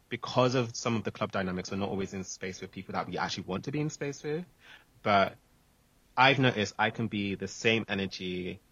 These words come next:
that I will be if I'm in a group of five people in a house, in a house, that I'll be in a group of five people, but with, like,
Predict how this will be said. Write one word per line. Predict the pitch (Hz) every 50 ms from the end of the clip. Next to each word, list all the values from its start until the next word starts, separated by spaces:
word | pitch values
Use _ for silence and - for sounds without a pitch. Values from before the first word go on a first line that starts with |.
| _ _ _ _ _
that | 92 82
I | 95
will | 98 90
be | - 98 95 92 92 90 -
if | 92 - -
I'm | 95 95
in | 92 90
a | 90
group | 90 - 104 90 -
of | 101 92
five | - - - 131 127 135 143 131
people | - - 104 92 90 - - 95 87 90 90 92 101 - _ _ _ _ - -
in | 110 104
a | 98 92
house, | - 107 104 101 - - - _ -
in | 95 98
a | 92
house, | - - 113 95 90 85 113 - - - - - _ - - - _ _ _
that | - - -
I'll | 98 101
be | 92 - 92 90 87 82 - - _
in | - 104
a | 98
group | - 95 92 -
of | 98 -
five | - - 107 98 95 -
people, | - 98 - - 92 90 90 87
but | - 95 90 87 - - _ _ _ _ - - _ _ _ _ _ _ _ -
with, | 110 98 87 - -
like, | 101 87 85 - -